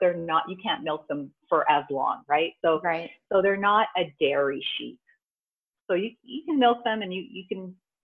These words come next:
Speaker 1: for a while and, you know, be really, really happy with product, but they're really not a milk sheep. Now, as far as the fleece goes, I do my own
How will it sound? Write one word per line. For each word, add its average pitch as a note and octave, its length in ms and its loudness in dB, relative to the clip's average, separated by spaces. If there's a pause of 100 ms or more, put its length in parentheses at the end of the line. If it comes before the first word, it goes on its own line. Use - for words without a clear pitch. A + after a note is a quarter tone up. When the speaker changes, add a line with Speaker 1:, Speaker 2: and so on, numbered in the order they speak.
(120)
Speaker 1:
for G3 120 2
a F#3 100 4
while D#3 680 4
and, D3+ 240 -8 (100)
you E3 100 -8
know, D3+ 220 -4 (380)
be E3 280 -10
really, F#3 520 6
really D3 320 0
happy C#3 280 0
with C3 180 -10
product, B2+ 340 -4 (480)
but A3+ 180 6
they're A#3 140 8
really G#3 260 4
not D3+ 320 2 (200)
a C#3 40 -8
milk C#3+ 280 -8 (180)
sheep. - 220 -14 (600)
Now, F#3+ 100 2
as F#3 140 -6
far G#3+ 220 8
as A3+ 80 4 (120)
the F#3+ 200 -2 (140)
fleece F#4+ 220 4 (100)
goes, E3 340 2 (600)
I F3+ 140 6
do G3+ 180 0
my A3 220 0
own A#3+ 160 0